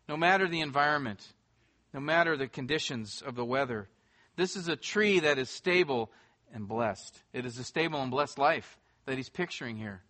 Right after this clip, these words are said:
The psalmist summarizes this at the end of verse three when he says, "In whatever he does, he prospers." I don't think the focus here is on physical prosperity,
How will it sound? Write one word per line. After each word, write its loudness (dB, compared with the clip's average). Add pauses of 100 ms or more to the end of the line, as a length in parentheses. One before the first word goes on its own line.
(1200)
The -14
psalmist 4
summarizes 2
this 0
at -4
the -4
end -2
of 0
verse -2
three 0 (520)
when -4
he -2
says, 2
"In 2
whatever 8
he 2
does, 8
he -6
prospers." 2 (1300)
I -4
don't 2
think -2
the -4
focus 2
here 6
is 2
on 6
physical 2
prosperity, 2